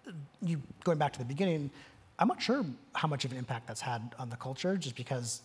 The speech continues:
again, it's, there's so many things that are different now that it's, it's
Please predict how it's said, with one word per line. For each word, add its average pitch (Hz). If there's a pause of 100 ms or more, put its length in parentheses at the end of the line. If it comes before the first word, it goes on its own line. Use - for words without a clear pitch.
(100)
again, 139
it's, 113 (180)
there's 127
so -
many 127 (520)
things 127
that 120
are 107
different 147
now 143 (100)
that 131
it's, -
it's -